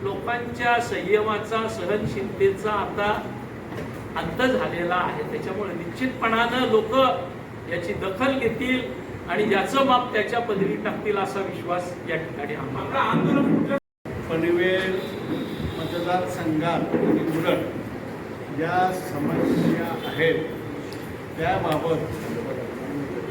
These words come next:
Speaker 2: एक परिषद घ्यावी, सर्व संघटनांना बोलवावे. आणि आपल्याला सर्वांना माहीत आहे, पनवेलमध्ये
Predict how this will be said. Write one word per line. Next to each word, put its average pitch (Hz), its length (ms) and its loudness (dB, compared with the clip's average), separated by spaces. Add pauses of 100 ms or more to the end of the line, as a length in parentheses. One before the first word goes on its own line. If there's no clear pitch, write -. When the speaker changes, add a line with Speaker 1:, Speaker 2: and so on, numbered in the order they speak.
(180)
Speaker 2:
एक 165 100 -2 (180)
परिषद 156 520 -2
घ्यावी, 160 360 2 (380)
सर्व 151 480 -2
संघटनांना 165 800 -2
बोलवावे. 165 600 0 (1600)
आणि 185 240 2 (2250)
आपल्याला 170 460 0
सर्वांना 170 480 0
माहीत 160 400 -2
आहे, 160 180 2 (1400)
पनवेलमध्ये 175 960 2